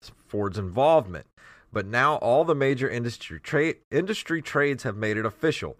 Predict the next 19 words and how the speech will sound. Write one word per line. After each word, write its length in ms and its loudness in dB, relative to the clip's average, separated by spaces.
Hollywood 480 0
Reporter 440 2
brings 300 -2
word 220 0
that 100 -6
Ford 280 -2
is 120 -2
indeed 500 -4
taking 360 -2
over 200 2
Hurt's 280 -4
role, 260 2
starting 440 0
with 160 -6
Captain 340 -2
America: 360 -2
The 80 -6
New 240 -6
Order, 360 2